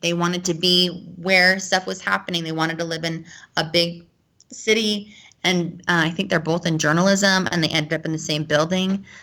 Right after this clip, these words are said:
I mean, it's, it's crazy. There was something they inherited that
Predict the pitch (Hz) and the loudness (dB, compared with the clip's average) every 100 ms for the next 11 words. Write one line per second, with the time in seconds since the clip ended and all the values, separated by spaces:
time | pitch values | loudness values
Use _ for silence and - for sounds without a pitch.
0 | - - 170 165 160 160 - - 156 156 | -20 0 4 4 4 0 -4 -4 -4 -4
1 | - 185 185 - - - _ _ _ - | 0 2 2 -4 -10 -18 _ _ _ -2
2 | 151 160 170 160 170 170 165 175 170 180 | 0 0 -2 -2 -4 0 2 2 2 2
3 | 202 175 156 156 175 147 - | 2 2 0 -2 -2 -2 -4